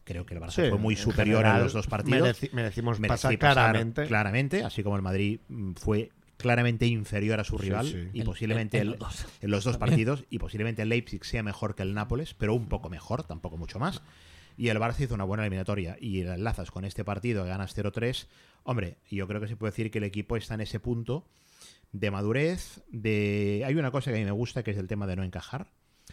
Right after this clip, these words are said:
Speaker 1: porque eso es la, eso es la, es decir, los equipos, por mucho que queramos vender lo que vendemos aquí, crecen a través de la defensa, de, de, de portería y, y de estar juntos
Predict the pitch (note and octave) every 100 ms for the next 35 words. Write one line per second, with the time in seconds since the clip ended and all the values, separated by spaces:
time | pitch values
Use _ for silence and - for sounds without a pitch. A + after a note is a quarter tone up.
0 | - _ A2 G#2 A2 A#2 A2 C3 C3 C3+
1 | A#2 G2 G#2 - - A#2+ A2 B2 A#2+ B2
2 | C#3+ C3+ G2+ - - G#2 G#2+ A#2+ - -
3 | G2+ G2 G2 F#2+ F2 - G2 F2 F2 G2
4 | F#2 E2 F2 E2+ E2+ F2+ F2 F2 - A#2
5 | - - - _ - - A2+ - A#2+ A2
6 | E2 E2 D#2+ E2+ D2+ - A2+ A2 B2 G2+
7 | E2+ E2 E2 D2 D#2+ - B2+ D#3+ D#3+ D#3+
8 | - G#2 F#2 F2 F#2 A#2 F#2 F2 - -
9 | - D3 C3+ C#3+ C#3 C3